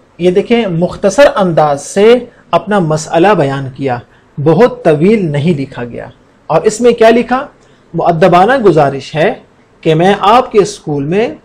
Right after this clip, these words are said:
गुज़िश्ता पाँच जमातों से ज़ेर तालीम हूँ, मेरा तालीमी रिकॉर्ड बहुत अच्छा है। इसके अलावा मैंने ज़िली सतह पर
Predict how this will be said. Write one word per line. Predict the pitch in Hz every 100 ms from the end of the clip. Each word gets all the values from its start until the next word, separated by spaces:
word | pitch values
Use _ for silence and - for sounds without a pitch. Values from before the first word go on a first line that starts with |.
| _ _ _
गुज़िश्ता | 165 156 180 - 214
पाँच | 208 208 233 254
जमातों | 175 165 156 143 160 160
से | - 233
ज़ेर | 147 151 165 190
तालीम | 180 143 131 151 180
हूँ, | 160 180 - - _ _ _ _ _ _ _
मेरा | 160 175 220 240
तालीमी | - 165 175 190
रिकॉर्ड | 156 147 175 180
बहुत | 147 151 254 254
अच्छा | - - 143
है। | 120 117 131 _ _ _ _ _ _ _
इसके | 180 180 - 247
अलावा | 170 147 135 143 214 269 - _ _ -
मैंने | 160 196 214
ज़िली | 156 190 220 247
सतह | 190 - 139
पर | 151 196